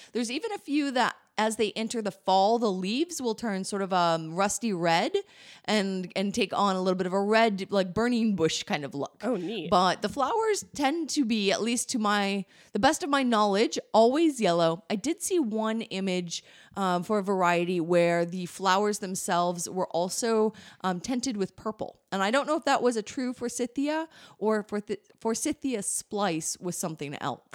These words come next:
Speaker 2: Oh, okay. Neat.
Speaker 1: When I went to look for it and Googled purple forsythia, I came up with nothing. So, <laughs> so I could, I couldn't find it again. I was like, "I don't," I went down some clickbait rabbit hole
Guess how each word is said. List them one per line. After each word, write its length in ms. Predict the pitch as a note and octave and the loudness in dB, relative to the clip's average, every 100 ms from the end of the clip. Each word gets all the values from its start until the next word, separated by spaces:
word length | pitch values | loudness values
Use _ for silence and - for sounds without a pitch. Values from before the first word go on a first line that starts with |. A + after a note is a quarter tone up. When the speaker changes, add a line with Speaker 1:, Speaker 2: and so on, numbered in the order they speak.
| G#3 B3+ | -8 -6
Speaker 2:
Oh, 640 | C#4+ C#4+ A#3 F3+ D#3 D3 | -6 -4 -4 -4 -6 -6
okay. 540 | F#3+ - C#3+ C3 E3 - _ | -6 -8 -8 -10 -12 -18 _
Neat. 300 | A3 A#3+ D3 - _ _ _ _ _ _ - | -8 -8 -8 -14 _ _ _ _ _ _ -8
Speaker 1:
When 140 | G3 G3 | -2 2
I 60 | |
went 180 | A3 A#3+ | 2 2
to 80 | B3 | 0
look 180 | A3 - | -2 0
for 260 | F#3 E3 | 2 4
it 120 | D#3 - | 4 0
and 160 | F3+ | 2
Googled 340 | G3 F3+ F3 - | 4 4 0 -2
purple 260 | G3 F#3+ | -2 -2
forsythia, 460 | E3+ F3 F3+ G#3+ G#3 | -4 -4 -2 0 0
I 40 | |
came 160 | E3 E3 | 0 -2
up 100 | D3+ | -4
with 120 | C#3 | -6
nothing. 320 | C#3 - D3+ | -8 -8 -8
So, 400 | - B3+ B3+ A3 | 0 6 10 10
<laughs> 960 | D4 C#4 - G4 C#4+ D#4+ - D4 G4 F4+ | 10 6 8 6 6 4 2 0 0 0
so 160 | - C4+ | 4 4
I 80 | C4 | 6
could, 140 | D4+ | 6
I 120 | - | 6
couldn't 240 | C4+ G#4+ E4+ | 6 6 6
find 260 | B3 A#3 | 6 6
it 80 | G#3 | 2
again. 320 | F#3 E3 D#3 | 2 0 0
I 80 | E3+ | -2
was 120 | F3 | -2
like, 100 | F#3 | -2
"I 120 | F#3+ F3 | 0 2
don't," 280 | G3+ D#3+ F3 | 0 -2 2
I 120 | G#3 | 4
went 180 | A#3 G#3 | 4 4
down 180 | G3+ G3+ | 2 2
some 200 | G3 F#3 | -2 -2
clickbait 440 | - - F#3 F3+ | -6 0 0 4
rabbit 280 | E3+ E3+ F3 | 4 4 6
hole 340 | F#3 E3+ E3 | 6 8 6